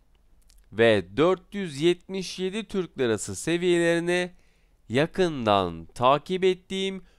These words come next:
önemli direnç noktaları. Gelebilecek olası satışlarla birlikte gram altındaki eğilimin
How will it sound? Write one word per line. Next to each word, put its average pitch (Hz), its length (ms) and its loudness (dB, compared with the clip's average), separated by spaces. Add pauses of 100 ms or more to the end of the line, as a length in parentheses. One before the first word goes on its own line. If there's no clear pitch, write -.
(240)
önemli 180 840 4 (420)
direnç 131 460 6
noktaları. 101 760 4 (920)
Gelebilecek 214 840 0 (140)
olası 214 420 4
satışlarla 214 840 4
birlikte 139 680 4 (460)
gram 143 340 6
altındaki 113 680 4
eğilimin 170 680 4